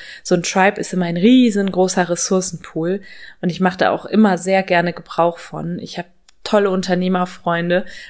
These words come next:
wo ich einfach mal kurz einen Anruf tätige und frage, hey, wie würdest denn du das machen? Oder, ähm, allein schon sowas wie ein Mitgliederbereich, ja? Äh, welchen Nutzen meine Unternehmerfreunde?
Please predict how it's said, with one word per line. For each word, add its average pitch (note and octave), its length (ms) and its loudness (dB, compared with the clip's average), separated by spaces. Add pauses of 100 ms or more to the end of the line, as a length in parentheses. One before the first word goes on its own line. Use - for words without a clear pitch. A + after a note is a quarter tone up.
wo F#3 80 -2
ich F#3 140 -2
einfach F#3+ 160 -2
mal F#3+ 100 -2
kurz B3+ 320 0
einen G3+ 80 0
Anruf F#3+ 300 -2
tätige F#3 560 0
und F3+ 140 0
frage, F3+ 280 2
hey, F3+ 220 0
wie E3+ 120 -8
würdest E3+ 240 -6
denn F#3 60 -2
du F#3 160 -6
das F3 240 -2
machen? F3 400 -6
Oder, F3 340 2 (440)
ähm, F3 240 -2
allein F3+ 340 2
schon F#3+ 240 2
sowas F3 320 -6
wie F#3 100 -2
ein F3 80 0
Mitgliederbereich, E3 1040 -4
ja? F#3+ 260 -2 (1300)
Äh, E3 160 -8 (280)
welchen F#3 320 -4
Nutzen G3 380 0
meine F3 240 0
Unternehmerfreunde? F3 840 -4